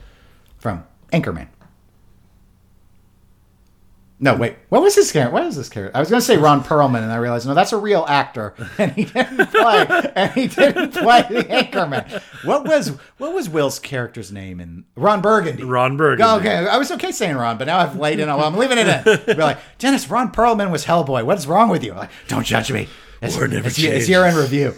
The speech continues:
Speaker 1: It's year in review. Things are going crazy." Um, Jurassic Park: The Pin. I haven't had a chance to play it
Speaker 2: I
Speaker 1: yet.
Speaker 2: haven't played it either.
Speaker 1: However, initial reaction, very positive, sort of from a lot of people seen as better than,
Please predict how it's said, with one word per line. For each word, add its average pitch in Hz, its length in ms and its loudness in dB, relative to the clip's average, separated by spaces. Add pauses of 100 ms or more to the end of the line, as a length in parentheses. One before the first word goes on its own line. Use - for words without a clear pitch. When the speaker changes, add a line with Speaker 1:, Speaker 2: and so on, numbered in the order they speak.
Speaker 1:
It's - 120 -18
year 90 140 -8
in 92 100 -6
review. 92 240 -10 (200)
Things 113 160 -8
are 104 40 -10
going 98 140 -10
crazy." 92 260 -14 (360)
Um, 139 240 -2
Jurassic 180 360 0
Park: 202 180 -4
The 170 80 -12
Pin. 160 340 -4 (400)
I 127 100 0
haven't 165 160 2
had 170 100 0
a 151 40 -6
chance 151 300 -8
to 131 80 -16
play 127 220 -4
it 113 40 0
Speaker 2:
I 123 100 4
Speaker 1:
yet. 120 100 2
Speaker 2:
haven't 104 180 -4
played 95 240 -10
it 85 80 -14
either. 87 180 -10
Speaker 1:
However, 151 680 -2
initial 170 400 -2
reaction, 123 600 -2
very 117 300 -4
positive, 101 800 -8 (240)
sort 139 260 -2
of 143 300 -6
from 131 240 -4
a 123 60 0
lot 147 240 4
of - 80 -2
people 131 340 -4
seen 135 380 -4
as 113 400 -4
better 113 400 -4
than, 98 540 -10